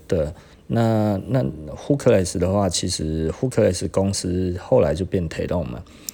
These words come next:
那 Telon 的话，一直到九零年代的时候，后来就被Y K K彻底打败了吼。Y K K吼，是一个蛮，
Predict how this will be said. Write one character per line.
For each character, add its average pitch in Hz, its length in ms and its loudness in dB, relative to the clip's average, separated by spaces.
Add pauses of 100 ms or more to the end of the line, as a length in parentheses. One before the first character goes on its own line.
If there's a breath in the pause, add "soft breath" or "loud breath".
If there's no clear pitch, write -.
(120)
那 151 100 0
Telon 127 420 2
的 113 120 4
话， 120 280 4
一 117 100 0
直 - 160 -2
到 107 520 2
九 92 220 0
零 87 180 0
年 87 180 0
代 107 180 4
的 85 100 2
时 85 120 -2
候， 87 100 4
后 87 180 0
来 85 140 0
就 82 400 0 (200)
被 80 500 0 (300)
Y - 140 -2
K 95 180 0
K 85 220 0
彻 - 260 0
底 80 160 -2
打 - 220 -4
败 95 220 0
了 60 140 -4
吼。 73 220 -6 (360 loud breath)
Y 117 140 2
K 123 180 4
K 113 240 4
吼， 95 220 4
是 113 200 0
一 98 120 4
个 80 340 4 (440 loud breath)
蛮， 90 240 0